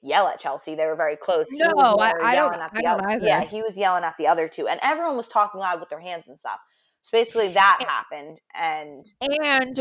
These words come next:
Speaker 2: when he said to Erica not to touch her, like, I can relate to that. Like, I've been in moments where I've been, like, really fucking heated,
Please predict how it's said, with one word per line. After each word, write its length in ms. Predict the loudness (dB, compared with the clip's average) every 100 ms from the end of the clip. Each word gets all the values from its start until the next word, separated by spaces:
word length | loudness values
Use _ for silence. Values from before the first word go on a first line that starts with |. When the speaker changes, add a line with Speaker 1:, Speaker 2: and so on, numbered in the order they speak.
| -2
Speaker 2:
when 160 | -2
he 220 | -4 -10
said 340 | -8 0 0 0
to 140 | -6
Erica 380 | -2 0 0 -4
not 220 | -6 -8
to 80 | -8
touch 320 | -10 -8 -6
her, 160 | -2 0
like, 180 | 0 0
I 180 | 2 2
can 180 | 0 -6
relate 360 | -4 -2 -4 -4
to 80 | -4
that. 180 | -2
Like, 140 | -2 -2
I've 240 | 2 2
been 160 | 0 -2
in 160 | -4
moments 400 | -2 -4 -4 -6
where 100 | -2
I've 140 | 0 2
been, 140 | 0
like, 160 | 0 -4
really 340 | 0 0 0
fucking 400 | -4 -6 -6 -8
heated, 520 | -14 -10 -2 -2 -2